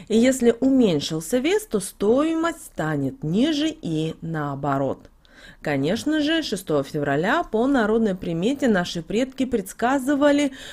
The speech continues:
каким будет урожай на этот год. И, э, как, что, что они делали? Они брали ржаную буханку хлеба и с вечера клали ее на стол,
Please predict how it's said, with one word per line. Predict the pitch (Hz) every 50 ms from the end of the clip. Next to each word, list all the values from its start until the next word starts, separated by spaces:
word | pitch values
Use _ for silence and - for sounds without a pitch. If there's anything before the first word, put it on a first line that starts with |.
| - -
каким | - 247 233 208 202 - - - 247 262 254
будет | 208 170 160 165 196 190 190
урожай | - 220 233 240 254 277 262 254 254 175 135 135
на | 147 160 165 165 180 220 254 254 254 -
этот | - 156 151 156 - 190 185 156
год. | 143 139 156 165 160 151 - - - - - - - - 175 - -
И, | 202 214 220 214 202 185 - - - -
э, | - 175 185 180
как, | 180 - 233 226 214 214
что, | 214 - - 294 302 277 294 -
что | - - - 285
они | 285 269 247 233
делали? | 208 180 185 170 151 147 175
Они | 202 220 233
брали | 226 185 190 190 190 170 151 151
ржаную | 156 160 156 170 170 185 190 180 160 151
буханку | 151 151 151 - 196 180 151 147 - - 135
хлеба | 139 - 156 151 156 170 220 269 302 339
и | 339 - - 302
с | 302 - - -
вечера | 220 208 220 254 302 302 - 311 302 294
клали | 294 - - 175 165 160 156 170 202 233 262 269
ее | 254 220 175 143 135 135 131 139 160 170 -
на | - 156 151 147 143
стол, | - - - - 175 165 151 135 131